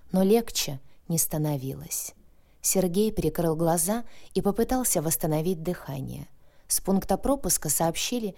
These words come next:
что она въехала в поселок. Отлично. Она скоро пересечет главную улицу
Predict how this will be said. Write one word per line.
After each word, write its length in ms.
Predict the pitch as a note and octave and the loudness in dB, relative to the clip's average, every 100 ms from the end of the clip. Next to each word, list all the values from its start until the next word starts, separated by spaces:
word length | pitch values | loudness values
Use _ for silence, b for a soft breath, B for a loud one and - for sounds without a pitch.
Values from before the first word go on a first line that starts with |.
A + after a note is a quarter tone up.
| B - | B -6
что 200 | - G3 | 0 2
она 160 | G3+ | 2
въехала 440 | G3 G3+ A3 F3 E3+ | 0 -2 -2 -4 -4
в 60 | |
поселок. 600 | - E3 - A2+ A2 A2 - b b - | -4 -2 -2 -6 -10 -12 -18 b b -6
Отлично. 680 | C4 G#3 C3+ - - C#3 - b b | -2 -2 -2 -4 -6 -10 -14 b b
Она 200 | E3+ F3 | 0 2
скоро 280 | F3 F3+ E3 | 2 2 2
пересечет 540 | D#3+ E3 - F3 E3 E3 | 2 2 0 0 -2 0
главную 460 | D#3 D#3 D#3+ E3 | 0 0 0 -2
улицу 520 | - C4 F#3+ - B2+ | 0 -2 0 0 -2